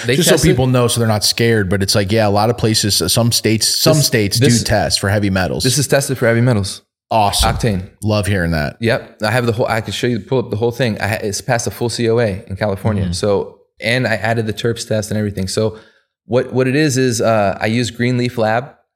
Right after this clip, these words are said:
Speaker 1: and man, I got in with them pretty early. So, like, through the, uh, now it's like you have to be a licensed thing, but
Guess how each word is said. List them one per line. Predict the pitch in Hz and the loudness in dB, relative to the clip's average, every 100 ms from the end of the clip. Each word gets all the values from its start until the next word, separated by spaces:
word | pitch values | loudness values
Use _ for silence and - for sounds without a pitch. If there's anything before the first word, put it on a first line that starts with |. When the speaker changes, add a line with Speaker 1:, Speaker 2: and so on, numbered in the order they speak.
| _ _ _ | _ _ _
Speaker 1:
and | - 104 | -10 -8
man, | 113 131 107 - | -4 -4 -4 -6
I | 110 | -10
got | 98 110 127 | -6 -4 -2
in | 131 - | -2 -4
with | 113 117 | -4 -4
them | 117 113 | -2 -2
pretty | 117 113 - | -2 -4 -2
early. | 98 104 139 151 - _ - | -2 0 -2 -6 -12 _ -14
So, | - 131 113 107 104 - _ _ - | -4 0 2 0 -2 -8 _ _ -6
like, | 131 113 98 - _ - - | -2 0 -2 -12 _ -20 -12
through | 135 131 | -4 -2
the, | 120 117 117 | 0 0 0
uh, | 110 104 101 - _ _ _ _ _ _ _ | 2 2 0 -8 _ _ _ _ _ _ _
now | - 110 | -4 -2
it's | 110 - | -2 -2
like | 107 101 101 | -2 -2 -4
you | |
have | 101 95 95 - | -6 -4 -6 -8
to | |
be | 90 101 95 | -6 -2 -2
a | |
licensed | 85 90 95 - 87 87 - | -4 -6 -6 -6 -6 -8 -4
thing, | 110 101 87 - | -2 -2 -6 -10
but | 71 53 | -12 -12